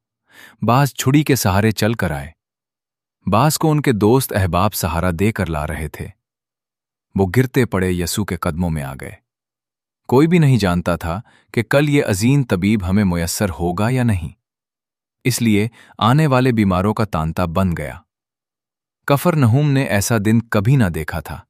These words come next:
फजा, फतह और निजात के नारों से गूंज उठी। जो खुशी यस्सू ने दुखियों को दी थी, उसे देखकर यस्सू भी बहुत मसरूर हुआ, जब तक तमाम मरीजों को शिफा ना बख्श दी।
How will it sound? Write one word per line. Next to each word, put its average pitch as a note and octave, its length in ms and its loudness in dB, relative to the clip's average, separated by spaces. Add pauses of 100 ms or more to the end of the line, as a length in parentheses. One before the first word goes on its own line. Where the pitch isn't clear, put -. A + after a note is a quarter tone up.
(760)
फजा, F#2+ 480 -2 (300)
फतह C3 540 -2
और G2+ 120 -2
निजात F#2 440 0
के G#2 100 -2
नारों F2 340 0
से G2 140 -4
गूंज G2 340 2
उठी। F#2+ 320 -12 (1080)
जो D3 220 4
खुशी C#3+ 440 0
यस्सू G#2+ 240 0
ने B2+ 120 4
दुखियों G#2 400 0
को F#2+ 120 -2
दी A2+ 200 2
थी, D#2+ 300 -10 (460)
उसे B2 220 0
देखकर A#2 480 2
यस्सू F#2+ 400 -2
भी G2+ 200 -2
बहुत F#2+ 400 -4
मसरूर E2+ 380 -4
हुआ, D2 340 -12 (840)
जब F#2+ 240 0
तक G2 120 -2
तमाम G2+ 440 0
मरीजों F#2 360 0
को G2 120 -4
शिफा F2 320 -4
ना F#2 180 0
बख्श E2+ 280 -6
दी। - 180 -14